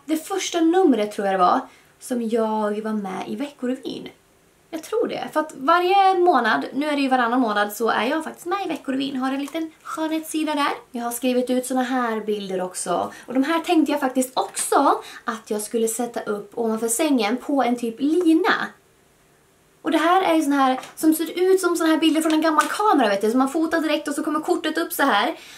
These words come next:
Och det jag gillar med de här, eh, det är faktiskt att det är en liten tom ruta här nere. Vilket gör att man faktiskt kan skriva saker.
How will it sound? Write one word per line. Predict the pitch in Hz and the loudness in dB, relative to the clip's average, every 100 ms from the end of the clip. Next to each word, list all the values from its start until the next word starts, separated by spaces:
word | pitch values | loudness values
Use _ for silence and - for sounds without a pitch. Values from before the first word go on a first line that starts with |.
| - - | -20 -12
Och | - 311 | -2 2
det | |
jag | 349 | 2
gillar | 330 320 381 | 2 4 4
med | 440 | 4
de | 269 190 | 4 2
här, | 180 220 311 - - - _ _ - _ _ - - | 2 2 0 -6 -20 -20 _ _ -20 _ _ -10 -4
eh, | 226 | -2
det | 226 | 0
är | 277 | 0
faktiskt | 262 233 233 - | -2 -4 -6 -4
att | 214 | -8
det | - | -4
är | 208 196 196 | -2 -2 -2
en | 226 | 0
liten | 247 240 226 226 | 0 0 0 -2
tom | - 320 311 302 | -4 0 2 2
ruta | 311 320 320 | 2 2 0
här | 381 220 185 | 0 -2 -2
nere. | 185 151 143 311 - - - - | -2 0 0 0 -6 -20 -20 -4
Vilket | 247 240 254 226 | -4 -2 -2 -2
gör | 202 | -4
att | |
man | 202 202 | -6 -10
faktiskt | 202 202 214 | -12 -12 -10
kan | 196 | -8
skriva | - - 370 440 392 453 | -8 0 2 2 2 2
saker. | 220 196 - - - | 0 -2 -4 -6 -6